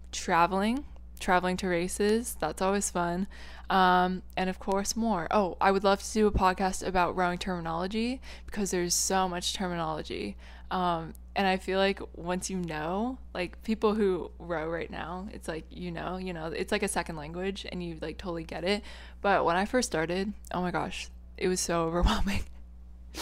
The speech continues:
So, anyways, okay, let's get started. Today, I'm gonna talk about, um, how I started rowing, um, how I walked on the team, and kind of the journey that led me to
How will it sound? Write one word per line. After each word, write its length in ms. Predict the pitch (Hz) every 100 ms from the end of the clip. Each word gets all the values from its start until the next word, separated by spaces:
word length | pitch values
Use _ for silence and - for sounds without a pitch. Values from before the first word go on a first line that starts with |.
| - - - -
So, 380 | - 196 165 - - - - - - -
anyways, 480 | 269 277 220 190 190 -
okay, 260 | 220 214 - - - -
let's 140 | 254
get 160 | - 320
started. 500 | - 196 185 190 190 - -
Today, 520 | - 208 208 226 254 -
I'm 280 | 202 196 202
gonna 180 | 220 233
talk 300 | - 175 185
about, 440 | 170 165 175 190 - - -
um, 460 | 180 180 170 170 175 - - - - -
how 260 | 175 185 196
I 100 | 185
started 500 | 202 - 208 226 214
rowing, 500 | 180 160 165 202 226 -
um, 220 | 180 175
how 200 | - 180
I 80 | 180
walked 280 | 175 175 -
on 140 | 180
the 80 | 180
team, 500 | - 180 170 175 175 -
and 420 | 185 175 170 170
kind 240 | - 233 294
of 140 | 294
the 100 | 277
journey 560 | 214 - 175 190 226 247
that 340 | 233 180 -
led 320 | - 175 180
me 300 | 190 185 190 - - - - -
to 760 | - 196 185 180 185 180 -